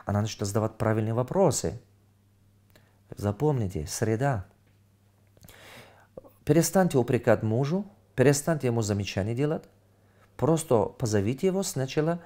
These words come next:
один раз, два раза, разные места. Просто путешествуйте два-три раза.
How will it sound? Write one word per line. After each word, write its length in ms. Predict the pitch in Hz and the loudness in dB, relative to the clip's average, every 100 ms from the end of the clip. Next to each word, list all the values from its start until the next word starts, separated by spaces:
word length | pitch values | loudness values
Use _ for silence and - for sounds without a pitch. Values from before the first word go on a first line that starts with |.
| - - | -10 -4
один 280 | 104 131 | -2 0
раз, 160 | 131 104 | 0 -2
два 200 | 107 135 | -2 0
раза, 160 | 160 123 | 0 0
разные 260 | 123 120 | 0 0
места. 300 | 110 98 - | -2 -4 -8
Просто 340 | - 185 - 170 | -4 -2 0 -2
путешествуйте 680 | 143 143 - 127 - 98 95 | -2 -2 0 0 -2 -6 -2
два-три 400 | 104 101 95 95 | -4 -2 -4 -4
раза. 300 | 90 80 | -4 -6